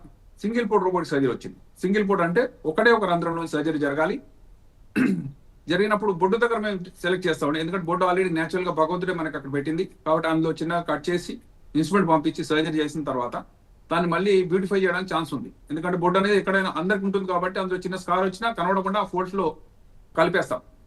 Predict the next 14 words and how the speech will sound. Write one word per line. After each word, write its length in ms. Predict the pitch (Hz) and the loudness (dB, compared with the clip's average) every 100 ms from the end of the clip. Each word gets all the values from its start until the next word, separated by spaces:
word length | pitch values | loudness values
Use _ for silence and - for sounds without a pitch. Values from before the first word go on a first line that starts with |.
| - - - 175 | -20 -20 -12 -6
అయితే 200 | 196 196 170 - - | 0 0 0 -6 -6
<clears throat> 400 | - 214 156 143 165 | -2 -2 -2 -4 0
ఒకే 140 | 247 233 | 2 4
దాంట్లోంచి 380 | 214 208 202 254 254 | 4 4 2 0 0
మూడు 140 | 175 190 | 2 4
ఇన్‌స్ట్రుమెంట్ 260 | 180 180 170 | 2 -2 -4
వెళ్తున్నాయి. 260 | 147 156 165 | -4 -4 -2
ఇక్కడ 120 | 156 | 0
చూడండి, 220 | 156 160 185 - | 0 0 -2 -4
చి-, 120 | 156 | -2
దీన్ని 160 | 180 170 | 0 2
జెల్ 160 | 175 190 | 2 2
పోర్ట్ 160 | 202 175 | 0 0
అంటారు. 240 | 156 156 | -2 -4